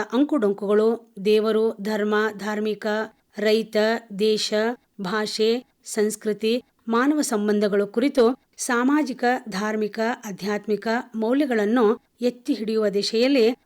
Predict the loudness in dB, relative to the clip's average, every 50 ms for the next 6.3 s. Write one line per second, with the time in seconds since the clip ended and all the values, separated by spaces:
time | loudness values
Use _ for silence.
0 | _ _ -6 -4 -2 2 2 2 4 2 2 0 -2 -2 0 0 0 2 2 2
1 | 2 0 2 2 2 2 0 -2 -4 _ _ _ -4 -2 -2 0 -2 -2 -4 -4
2 | -4 -6 -4 -4 -4 -6 -6 -6 -6 -6 -6 -8 -4 -2 0 2 2 0 -2 _
3 | _ _ -4 -2 -2 -2 -2 -2 -2 0 0 0 0 0 0 0 0 0 2 2
4 | 2 2 2 0 -2 -6 -12 _ _ _ -8 -6 -4 -4 -4 -4 -4 -4 -6 -6
5 | -4 -2 -4 0 0 0 0 0 0 0 0 -2 -2 -2 -4 -8 -12 -10 -6 0
6 | 2 2 2 2 0